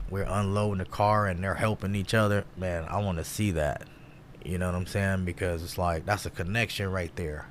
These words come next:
You know, it's like, that's planting the seed. And it's like, you know, some of you kids are privileged,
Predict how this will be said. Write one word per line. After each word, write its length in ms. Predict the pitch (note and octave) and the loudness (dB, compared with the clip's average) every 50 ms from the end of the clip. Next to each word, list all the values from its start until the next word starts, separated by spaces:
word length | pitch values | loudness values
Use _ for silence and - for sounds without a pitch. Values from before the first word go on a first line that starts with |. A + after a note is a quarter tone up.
| - - | -12 -8
You 120 | F2 F#2+ G2 | -4 -2 0
know, 160 | F#2 F#2 F2+ | 0 0 0
it's 140 | F2+ F2 - | 0 0 0
like, 260 | G#2 F#2+ F2 E2+ D2 - | 0 0 0 0 -2 0
that's 200 | G2+ G#2 G#2 - | 0 0 0 0
planting 380 | - - A#2+ A2+ G#2 - - | -2 0 0 0 0 -2 -4
the 40 | F2 | -8
seed. 520 | - - - A#2+ A#2 A2+ G#2+ G#2 G2 F#2 - - - - - - - - - - - - - - - | -6 -2 2 4 4 4 4 2 0 -2 -4 -10 -16 -16 -14 -14 -14 -14 -14 -16 -16 -16 -16 -14 -8
And 180 | - F#2+ F#2+ F#2+ | -4 -2 0 0
it's 140 | F2+ - - | 0 0 2
like, 300 | G2 F2+ E2 D#2+ D#2+ - - - - | 2 2 2 2 0 -4 -8 -12 -6
you 140 | F2+ F#2 F2+ | -4 -2 -2
know, 180 | F2 E2+ E2+ | 0 0 -2
some 260 | E2 - - A2 A2 A2 | -2 0 0 0 2 2
of 80 | G#2 | 2
you 100 | G2+ A2 | 0 0
kids 300 | G#2 - - A2+ F#2+ D#2 | 0 2 2 2 2 0
are 60 | D2+ | -2
privileged, 720 | C#2+ - - B2+ B2+ B2 G2 D#2+ D2+ B1+ - - - - | -6 -2 2 4 6 6 4 2 -2 -4 -6 -10 -12 -14